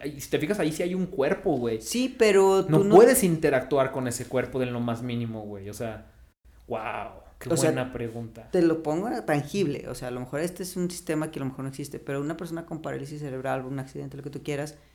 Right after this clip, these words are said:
Speaker 2: que lo, o incluso hasta que yo tuviste una relación con esa persona,
Speaker 1: Ujú.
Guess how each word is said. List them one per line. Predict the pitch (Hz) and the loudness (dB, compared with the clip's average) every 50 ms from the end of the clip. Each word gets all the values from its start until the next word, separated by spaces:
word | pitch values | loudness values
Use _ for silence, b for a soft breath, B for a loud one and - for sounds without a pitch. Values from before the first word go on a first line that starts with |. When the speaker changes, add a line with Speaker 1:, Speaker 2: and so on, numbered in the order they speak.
| b b b b b b _ - | b b b b b b _ -8
Speaker 2:
que | - 147 | -4 -2
lo, | 143 147 147 151 - - | -2 -2 -2 -4 -4 -4
o | - 180 180 - - | -4 -4 -4 -2 -2
incluso | 185 175 180 175 156 151 151 151 143 147 147 - 214 | 0 2 2 2 2 0 -2 -6 -8 -8 -8 -8 -8
hasta | 208 - 180 170 170 | -6 -6 -6 -6 -6
que | - 151 139 | -4 -4 -4
yo | 139 135 | -4 -4
tuviste | 165 160 165 165 - 180 | -4 -6 -6 -6 -6 -4
una | 180 175 156 | -4 -4 -4
relación | 143 135 127 - 143 139 | -4 -6 -8 -10 -10 -12
con | 139 160 | -10 -10
esa | 156 151 160 156 | -10 -10 -10 -10
persona, | - 147 131 - 131 135 139 143 - | -10 -10 -10 -8 -8 -6 -6 -6 -6
Speaker 1:
Ujú. | 131 127 | -8 -10